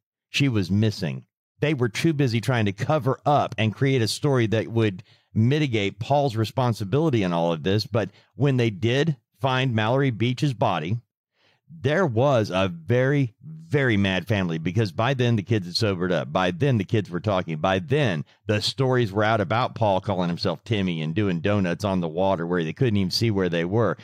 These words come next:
They find their beloved nineteen-year-old daughter who put her trust in Paul, and she's gone. She ain't coming back.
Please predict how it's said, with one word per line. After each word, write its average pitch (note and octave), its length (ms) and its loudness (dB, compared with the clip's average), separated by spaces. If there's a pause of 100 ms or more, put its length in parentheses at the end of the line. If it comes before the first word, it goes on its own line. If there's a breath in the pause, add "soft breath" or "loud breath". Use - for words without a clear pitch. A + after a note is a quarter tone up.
(200 loud breath)
They A2 140 0
find D3+ 360 0
their A#2+ 80 2
beloved G#2+ 500 0
nineteen-year-old A2 760 0
daughter G2+ 500 0 (800)
who A2 80 2
put A#2+ 200 0
her G#2+ 100 0
trust C#3+ 340 0
in G#2 160 2
Paul, E2+ 640 -2 (220)
and F2 180 -2
she's B2+ 220 -2
gone. F#2 380 -2 (100)
She B2+ 160 -2
ain't A#2 120 -2
coming G2 220 0
back. D2+ 320 -4